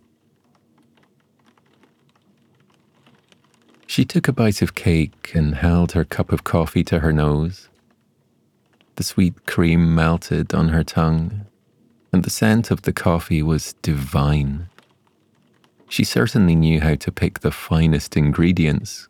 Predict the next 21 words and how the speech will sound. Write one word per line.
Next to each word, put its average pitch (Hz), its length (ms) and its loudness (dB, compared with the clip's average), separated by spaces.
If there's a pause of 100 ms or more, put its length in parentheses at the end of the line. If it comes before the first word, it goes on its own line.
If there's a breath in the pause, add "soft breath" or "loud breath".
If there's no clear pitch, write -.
Carly 71 340 0
thought 73 320 -2
to 76 120 -2
herself. 73 580 -4 (4000)
Just - 460 -2
as 104 80 2
she - 160 -2
was 85 160 2
beginning 80 480 2
to 82 140 0
accept 76 500 -2
that 67 140 -2
she - 140 -4
would 78 120 2
have 76 140 -2
no 85 240 4
more 78 240 4
customers 85 680 -2
for - 120 -4
the 76 100 0
day 78 460 -2